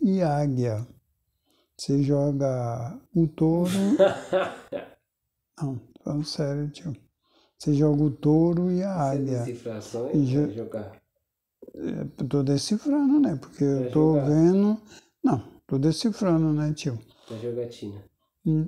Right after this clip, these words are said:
Speaker 1: é, mais ou menos, né? Ele pediu, ele mandou decifrar o sonho pra jogar, né?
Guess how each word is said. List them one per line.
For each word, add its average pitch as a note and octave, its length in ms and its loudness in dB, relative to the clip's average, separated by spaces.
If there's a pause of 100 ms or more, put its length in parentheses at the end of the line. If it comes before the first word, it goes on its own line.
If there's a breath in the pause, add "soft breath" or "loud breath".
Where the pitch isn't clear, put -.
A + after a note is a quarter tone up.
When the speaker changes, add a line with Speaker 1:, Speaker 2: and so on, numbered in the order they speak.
(140)
Speaker 1:
é, C#3 180 -2
mais C#3+ 280 -2
ou A#3 120 0
menos, E3 440 4
né? C3 420 -4
Ele C#3 240 -2
pediu, C#3 1160 0 (140)
ele C#3 160 0
mandou D3 300 2
decifrar D3+ 460 -2
o D3 40 -4
sonho D3+ 240 -2
pra F3+ 160 -2
jogar, C4 420 0
né? C#3 280 -4